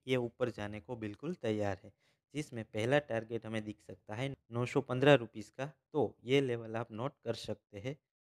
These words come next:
दोनों ही लेवल काफ़ी अच्छे हैं and जब भी आए तब आप इसमें प्ले ज़रूर बना सकते हो।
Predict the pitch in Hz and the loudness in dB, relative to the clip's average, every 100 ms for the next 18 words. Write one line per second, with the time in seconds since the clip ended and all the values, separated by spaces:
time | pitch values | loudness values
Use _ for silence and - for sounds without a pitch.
0 | - 127 151 151 135 117 123 123 113 - | -6 -4 -2 -2 0 2 2 -2 -6 -8
1 | - 139 135 - 117 104 120 - 127 101 | -8 -4 -4 2 2 2 -6 -4 -4 -2
2 | - 117 - 147 117 113 - 123 117 113 | -4 -4 4 6 6 4 -2 -2 0 0
3 | 110 - 120 117 117 123 _ - 117 151 | -2 -10 -12 0 0 0 _ -8 -4 -4
4 | 110 113 101 - - - 98 | -2 -2 -2 -4 -16 -18 -20